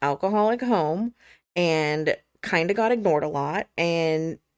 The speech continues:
uh, meals and shit were just kinda half cobbled together, and he got what he got, and sometimes he was ignored, sometimes people were there, sometimes they weren't,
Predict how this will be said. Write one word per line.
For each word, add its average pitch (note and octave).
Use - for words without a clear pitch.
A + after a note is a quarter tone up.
uh, A#1
meals F3+
and F3+
shit F3+
were F#3
just E3+
kinda E3+
half E3
cobbled F3+
together, E3+
and D#3
he F3+
got D#3
what E3+
he E3
got, D#3+
and F3
sometimes D#3+
he F#3
was E3+
ignored, F#3
sometimes F3
people F#3+
were F#3
there, F3+
sometimes F#3
they F#3+
weren't, F3+